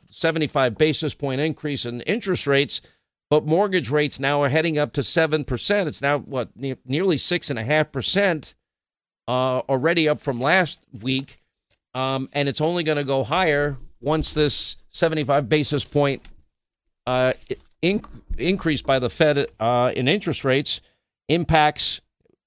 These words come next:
you know, filters down to you, the consumer.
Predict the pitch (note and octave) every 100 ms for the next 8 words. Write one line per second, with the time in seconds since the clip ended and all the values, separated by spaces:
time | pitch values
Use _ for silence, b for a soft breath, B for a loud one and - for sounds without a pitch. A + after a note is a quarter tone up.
0 | - D3+ B2+ A#2 _ - - _ _ _
1 | _ - F#3+ F3 D3+ G2+ D#3 D#3+ - C3+
2 | C3 E3+ D3 - B2 - A3+ B3 B2